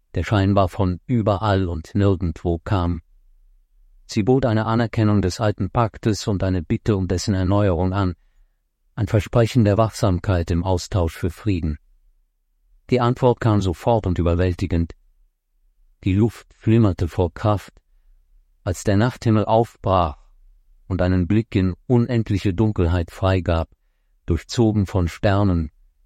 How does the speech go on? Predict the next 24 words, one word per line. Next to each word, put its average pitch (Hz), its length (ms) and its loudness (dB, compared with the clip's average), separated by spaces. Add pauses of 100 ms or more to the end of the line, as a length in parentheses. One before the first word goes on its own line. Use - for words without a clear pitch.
(140)
die 85 60 -2
mit 82 180 -4
Verständnis 95 720 -2
zu - 120 -2
leuchten 90 520 0
schienen. 92 480 0 (1700)
Eine 117 200 2
Gestalt - 580 -2
trat 95 320 0
aus 90 120 -6
dem 92 140 -2
himmlischen 104 480 2
Riss 104 300 0
hervor, 90 500 0 (800)
ihre 95 200 2
Form 113 380 0
ständig 120 500 -2
wechselnd, 90 580 -2 (600)
ein 92 220 0
Wesen 104 360 2
aus 85 260 -2
Licht 101 400 -4
und 85 160 -2
Schatten 87 540 -2